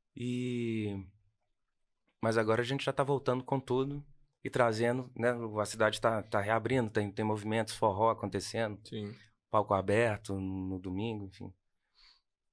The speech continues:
Speaker 1: E aí, vários projetos de leis que, que, que apoiaram artistas durante essa pandemia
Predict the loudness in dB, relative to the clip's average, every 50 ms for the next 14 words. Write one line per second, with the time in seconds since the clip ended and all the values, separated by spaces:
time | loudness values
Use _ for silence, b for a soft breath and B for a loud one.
0 | -20 -8 -2 2 4 6 6 6 6 6 4 4 2 -2 -4 -12 -20 _ _ _
1 | _ _ _ _ _ _ _ _ _ _ _ -6 4 6 6 6 6 4 4 6
2 | 6 6 4 2 2 2 2 4 6 6 4 2 0 -6 -8 -8 -8 -8 -8 -8
3 | -10 -8 -8 -8 -8 -8 -12 _ _ _ _ _ _ _ _ _ _ _ _ _
4 | -6 -2 0 2 4 6 6 4 4 2 0 -4 -8 -8 -8 -8 -6 -2 0 2
5 | 2 2 0 -2 -6 -6 -6 -8 -6 -6 -6 -6 -4 -4 -4 -6 -6 -8 -10